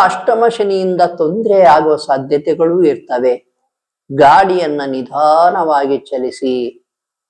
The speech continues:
ಮತ್ತು ಇನ್ವೆಸ್ಟ್ಮೆಂಟ್‌ಗಳು ಏನಾದ್ರೂ ಮಾಡೋದಿದ್ರೆ ದಯವಿಟ್ಟು ಯೋಚನೆ ಮಾಡಿ, ಸಲಹೆ ತಗೊಂಡು ಇನ್ವೆಸ್ಟ್ ಮಾಡಿ. ಏನಾದ್ರೂ ಸೀಕ್ರೆಟ್ ಆಗಿ ಮನೆಗೆ ಹೇಳದಂಗೆ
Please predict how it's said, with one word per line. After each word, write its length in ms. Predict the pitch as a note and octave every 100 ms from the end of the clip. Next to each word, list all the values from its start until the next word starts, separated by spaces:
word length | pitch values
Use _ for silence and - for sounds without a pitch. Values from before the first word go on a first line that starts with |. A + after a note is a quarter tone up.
| _ _ _ _
ಮತ್ತು 420 | D3+ D#3 - F3
ಇನ್ವೆಸ್ಟ್ಮೆಂಟ್‌ಗಳು 1000 | F#3+ G3+ C#4 C#4 B3+ - G#3+ F#3+ F3+ E3
ಏನಾದ್ರೂ 680 | D#3+ D#3 F#3 G3 A3 A3+ A3+
ಮಾಡೋದಿದ್ರೆ 1000 | F3 D3 C3+ C3 A#2+ B2+ B2+ A#2+ - _ _ _ _ _ _ _ D#3
ದಯವಿಟ್ಟು 880 | D#3+ A#3+ A#3+ A#3 - - A#3 - - - _ _ _ _ _ _ E3
ಯೋಚನೆ 500 | - C#4 C5+ B3 G#3+
ಮಾಡಿ, 680 | F3+ D#3+ D3+ D3 - -
ಸಲಹೆ 420 | G#3 F3+ A#3 A#3+ C4
ತಗೊಂಡು 540 | - F#3+ F3 E3+ E3
ಇನ್ವೆಸ್ಟ್ 460 | E3 D3+ C#3+ - C#3
ಮಾಡಿ. 520 | A#2+ A2+ A2+ A2 - _ _ _ _ _ _ _ _ _ - _
ಏನಾದ್ರೂ 380 | E3+ F3 F3+ F3+
ಸೀಕ್ರೆಟ್ 480 | E3+ F3+ - D#3+ D3
ಆಗಿ 220 | D3 D3
ಮನೆಗೆ 360 | D3+ D3+ D#3 C#3
ಹೇಳದಂಗೆ 840 | D3 D3+ C#3+ C3+ C3+ C3 B2+ -